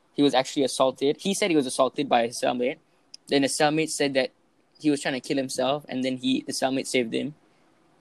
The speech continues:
And then there's a third theory that the whole thing was staged so he could be moved. But why he wanted to be moved is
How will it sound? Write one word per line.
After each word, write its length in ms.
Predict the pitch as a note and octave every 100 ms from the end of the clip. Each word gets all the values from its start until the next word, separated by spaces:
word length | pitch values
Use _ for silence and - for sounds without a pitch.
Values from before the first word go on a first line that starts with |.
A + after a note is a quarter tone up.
| -
And 140 | C#3+
then 280 | D3 D3 D3+ _ _ _ _ _ _ -
there's 140 | C#3+
a 60 | C#3
third 280 | F#3+ G3
theory 420 | - D3+ C#3 C#3+ F3
that 140 | - C3+
the 80 | C#3
whole 140 | E3+
thing 180 | D#3+ E3+
was 140 | C3
staged 320 | - D#3 D3 -
so 80 |
he 80 | C3+
could 120 | -
be 60 | B2
moved. 480 | B2+ C3+ B2 A2+ - _ _ _ _ -
But 140 | C3
why 180 | C#3 D#3+
he 80 | D3
wanted 240 | D3 D3
to 60 | B2+
be 100 | B2
moved 320 | B2 B2 -
is 300 | B2+ A#2+